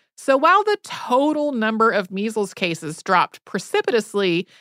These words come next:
cases became really clustered among the populations that were underserved by the medical community, including non-white communities and people living in poorer areas.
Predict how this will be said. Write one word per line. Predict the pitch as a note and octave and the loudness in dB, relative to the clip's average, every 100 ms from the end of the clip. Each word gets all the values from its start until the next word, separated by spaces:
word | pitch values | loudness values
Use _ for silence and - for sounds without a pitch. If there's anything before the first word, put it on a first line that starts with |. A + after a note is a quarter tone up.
| _ _ - | _ _ -10
cases | - G4 G4 G4+ C#4 | 0 2 2 0 0
became | D4+ D#4+ C#4 A3+ | -2 -2 -2 -2
really | C4 D4 C#4+ | 0 2 0
clustered | C4+ - A#3 A3+ - G3 F3+ - | -4 0 0 0 0 0 0 0
among | F#3+ G#3+ A#3+ A#3 | 0 0 0 -4
the | |
populations | - - A3 - A3+ G#3+ G#3+ G#3+ G3+ | -2 0 0 0 0 0 -2 -4 -6
that | G3 F#3 | -4 -2
were | G3 - | -2 0
underserved | G3 A#3 A3+ G#3+ - - G#3 G3 F3+ - | -2 0 0 0 -2 0 2 2 -2 0
by | F3+ | 0
the | E3+ | 0
medical | F3 F3+ F3+ F3 | 0 0 -2 -6
community, | - F3 F3 E3 D#3+ - _ - | -6 -6 -6 -4 -6 -10 _ -8
including | F#3+ G#3 A#3+ A3+ G3 | -6 -2 2 2 2
non-white | F#3+ G#3 A#3 A#3+ A#3+ A#3 | 4 4 4 2 0 -2
communities | A#3+ A#3+ A#3 A#3 A3+ | -4 -2 -2 -2 -4
and | - F#3 | -4 -6
people | A3+ G#3+ G#3 | -4 -2 0
living | G#3 G3 | 0 0
in | F#3+ | -4
poorer | F#3 - A3 G#3 G3 | -6 -2 0 2 0
areas. | F3 F#3 E3 G2+ F2+ G3 - | 0 0 0 -2 -6 -10 -18